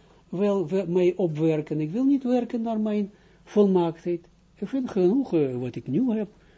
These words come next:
Ik ben goed, ik kies voor het goede. Eh, ik, ik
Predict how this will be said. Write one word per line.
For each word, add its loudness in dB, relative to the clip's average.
Ik -6
ben -8
goed, -6
ik -12
kies -12
voor -12
het -16
goede. -6
Eh, -8
ik, -20
ik -20